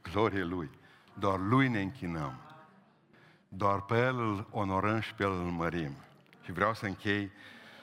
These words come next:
spunându-vă în dimineața aceasta că nu e numai o lecție despre ascultare, nu numai o lecție despre providența Domnului, nu numai o lecție despre domnia lui Isus, că El trebuie să domnească în viața noastră,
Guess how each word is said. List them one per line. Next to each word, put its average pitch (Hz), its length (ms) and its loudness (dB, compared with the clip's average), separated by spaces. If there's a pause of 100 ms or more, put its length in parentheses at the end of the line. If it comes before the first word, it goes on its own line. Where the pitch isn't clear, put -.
(100)
spunându-vă 98 680 -2
în 90 120 0
dimineața 95 500 -2
aceasta 101 360 -2
că - 120 -6
nu 95 80 0
e 110 40 4
numai 127 280 6
o 104 100 0
lecție 104 500 0
despre 95 520 -2
ascultare, 85 640 -2
nu 110 60 2
numai 139 180 2
o 120 40 2
lecție 107 280 -2
despre 98 200 -6
providența 95 560 -2
Domnului, 95 380 -2 (280)
nu 127 100 2
numai 143 360 2
o 120 120 2
lecție 107 560 0
despre 92 760 -2
domnia 107 540 2
lui 95 160 -2
Isus, 98 360 -6
că - 80 -8
El 107 60 2
trebuie 104 180 -2
să - 120 -8
domnească 98 520 -2
în 95 60 -6
viața 92 280 -6
noastră, 90 420 -10